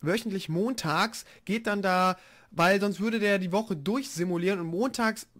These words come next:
plane ich immer Training. Ich lasse es nicht immer den Co-Trainer machen. Je nach Situation mache ich das selber. Und deswegen immer die Notizen. So. Jetzt kommen wir hier unten zum, äh, verleihene Spieler. Das haben wir noch nicht.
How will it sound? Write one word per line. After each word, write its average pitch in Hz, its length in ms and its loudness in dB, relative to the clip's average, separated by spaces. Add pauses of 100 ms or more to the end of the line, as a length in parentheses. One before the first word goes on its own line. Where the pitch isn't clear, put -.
plane 202 320 0
ich 220 100 -4
immer 180 200 -4
Training. 190 260 -2
Ich 165 80 -10
lasse 180 160 -2
es 175 80 -8
nicht 226 220 -2
immer 202 120 -2
den 190 100 -2
Co-Trainer 202 380 -4
machen. 165 240 -4
Je 196 140 -2
nach 196 140 -2
Situation 190 880 -2
mache 175 160 -4
ich 170 80 -12
das 151 120 -4
selber. 151 680 0 (1040)
Und 160 80 -6
deswegen 190 320 -4
immer 180 120 0
die 170 60 -2
Notizen. 151 580 -6
So. 151 320 2 (2250)
Jetzt 226 320 0
kommen 208 200 0
wir 190 420 2 (140)
hier 175 200 0
unten 151 440 -2
zum, 165 420 -2
äh, 151 520 -2 (1600)
verleihene 143 580 -2
Spieler. 208 440 0
Das 156 160 -2
haben 170 120 -2
wir 208 80 0
noch 202 180 0
nicht. - 800 -4